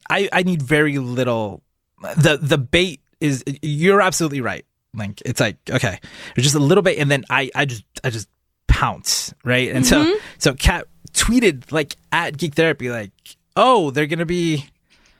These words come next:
Speaker 1: at New York Comic Con? Like, it would be cool." Like, <laughs> uh, uh, something like, I don't know, like, "It would be cool to meet Josue or something." And I immediately responded. I was like, "Cool, let's, let's, let's do it."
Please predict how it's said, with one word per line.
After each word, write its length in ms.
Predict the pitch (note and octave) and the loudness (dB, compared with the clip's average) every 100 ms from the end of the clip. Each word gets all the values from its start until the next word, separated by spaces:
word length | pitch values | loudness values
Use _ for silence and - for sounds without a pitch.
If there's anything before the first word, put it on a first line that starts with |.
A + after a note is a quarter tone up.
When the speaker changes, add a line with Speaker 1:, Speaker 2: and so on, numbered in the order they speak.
| - | -12
Speaker 1:
at 340 | - D3 B2+ - - | -2 0 0 -4 0
New 160 | D3+ | 4
York 140 | D#3+ D#3 | 4 2
Comic 260 | D3 F3 | 0 2
Con? 340 | A#3+ A#3 C4 C#4 - | 2 0 -2 -4 -2
Like, 100 | D3 | 2
it 40 | |
would 100 | D#3 | 2
be 80 | F3 | 2
cool." 240 | - G3 - | 2 2 2
Like, 140 | D#3 D#3 - | 2 0 0
<laughs> 100 | - | -6
uh, 140 | - - | -4 -6
uh, 240 | - C#3 D#3 | -6 -4 -4
something 320 | D3+ F#3+ F3 G3 | 0 0 2 2
like, 200 | E3 - _ _ _ - | 2 -2 _ _ _ -4
I 80 | D#3 | 0
don't 80 | E3 | 2
know, 60 | |
like, 100 | C3+ | 2
"It 40 | C#3 | 2
would 80 | D3 | 2
be 40 | |
cool 160 | D3+ E3 | 2 2
to 200 | D#3+ B2+ - _ | 2 0 -4 _
meet 180 | - D#3 | 0 2
Josue 340 | D3 - D3+ C#3 | 4 2 2 2
or 40 | |
something." 380 | A#2+ A#2+ A2 G2 | 0 -2 -4 -2
And 140 | A#2+ | 2
I 40 | B2 | 4
immediately 440 | F3 F#3+ F#3 F3 | 4 4 4 4
responded. 420 | E3 C#3+ F3 F3+ | 2 2 2 2
I 80 | A#2+ | 0
was 80 | B2 | -2
like, 140 | C3 | -2
"Cool, 380 | - C4+ B3+ C3 A2 | 2 4 4 2 -4
let's, 300 | D3 D#3 - | -4 -4 -2
let's, 460 | C#3+ D#3+ C#3+ - - - - _ _ _ _ _ _ _ _ _ _ _ | 0 0 -2 -14 -16 -20 -20 _ _ _ _ _ _ _ _ _ _ _
let's 200 | - C3+ | 2 2
do 180 | B2 A3+ | 4 4
it." 160 | G3 | 4